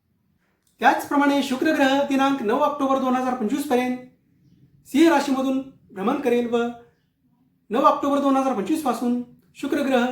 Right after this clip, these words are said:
कन्या या आपल्या नीच राशीतून भ्रमण करेल. बुध ग्रह सुद्धा दिनांक तीन ऑक्टोबर दोन हजार पंचवीस पासून तूळ राशीमधूनच भ्रमण करणार आहे व दिनांक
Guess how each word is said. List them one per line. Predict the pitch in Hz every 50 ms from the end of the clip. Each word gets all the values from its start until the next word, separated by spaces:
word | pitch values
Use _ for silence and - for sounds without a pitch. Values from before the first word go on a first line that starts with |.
| 262 262
कन्या | - - 226 240 254 285 277
या | 269 254
आपल्या | 247 240 - 240 240 208
नीच | 220 240 - -
राशीतून | 220 - - 226 - 254 269 269 - - - _
भ्रमण | - - 180 170 175 175 175
करेल. | 180 170 170 170 170 - - _ _ _ _ _ _ _ _ _ _ _ _ -
बुध | 190 196 226
ग्रह | 269 302 277 262 269 269 269
सुद्धा | - 262 220 214 254 254 254 254 254 - - _ _ _ _
दिनांक | 233 240 262 269 269 262 -
तीन | 262 302 302
ऑक्टोबर | 294 294 294 277 269 269
दोन | 254 262 262 262
हजार | 254 254 247
पंचवीस | 214 202 202 262 285 285 -
पासून | 254 233 - 254 247 247 247 247
तूळ | - - _ _ _ _ _ _ _ _ _ _ _ 254 320 311
राशीमधूनच | 269 240 - 262 247 247 277 311 294 -
भ्रमण | 233 208 214 214 208 208
करणार | 208 190 196 196 190 190
आहे | 180 185 196 190 - - - _ _ _ -
व | 233
दिनांक | 208 233 240 240 240 240